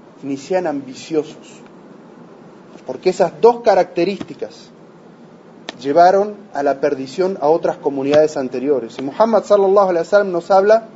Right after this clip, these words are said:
hace mil cuatrocientos treinta años de estas características. ¿Y quién no las ve? Y el profeta sallallahu alaihi wasallam nos dice que, que una persona sea avara y ambiciosa lleva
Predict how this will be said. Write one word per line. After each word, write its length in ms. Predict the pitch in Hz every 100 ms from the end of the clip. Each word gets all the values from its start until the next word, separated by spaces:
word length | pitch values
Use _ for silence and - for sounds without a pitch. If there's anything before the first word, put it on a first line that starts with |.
| - - -
hace 260 | 147 - 170
mil 200 | 202 208
cuatrocientos 760 | 185 175 165 196 190 190 170
treinta 420 | - 196 190 175
años 260 | 196 143 - - - - - - - -
de 80 | 139
estas 220 | 139 131
características. 680 | 131 117 - 117 123 - - - - - - - - - - - - - - - - - - - - - -
¿Y 40 | -
quién 200 | 190 180
no 120 | 170
las 160 | 151
ve? 200 | 143 156 - - - - - - - - - - - - - - - - - - - - - - -
Y 60 |
el 80 | 160
profeta 340 | 170 175 226 214
sallallahu 460 | 226 220 214 208
alaihi 120 | 208
wasallam 280 | 196 208 208
nos 140 | 190 190
dice 260 | 190 196
que, 340 | 196 180 180 - - -
que 100 | 175
una 180 | 202
persona 360 | 190 185 208 190
sea 220 | 196 190
avara 360 | 170 170 202 190
y 80 | 180
ambiciosa 760 | 175 170 - 226 247 170 151 - - - - - - - - - - - - - -
lleva 440 | - 170 190 196